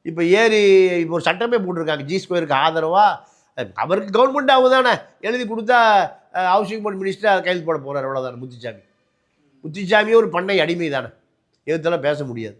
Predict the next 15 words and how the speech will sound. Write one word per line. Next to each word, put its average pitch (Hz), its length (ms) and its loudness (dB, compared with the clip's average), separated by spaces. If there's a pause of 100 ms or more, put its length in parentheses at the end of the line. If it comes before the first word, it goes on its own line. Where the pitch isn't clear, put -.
(640)
நீர்நிலைகள்ல, 175 760 2 (480)
அஹ், 135 840 0 (760)
வீடு 156 180 0
கட்டலாம், 113 480 -8 (320)
இதுக்காக 262 360 2
போட்டதுதான். 208 560 4
எதை? 190 260 2 (2000)
ஆஹ், 143 480 2 (920)
அஹ், 107 680 -16 (540)
அந்த, 120 200 -6 (240)
அந்த 135 180 -4
இடத்த, 160 260 0 (1160)
ஆஹ், 214 240 4 (400)
பள்ளிக்கரணை 165 720 0
இடத்தை 160 420 0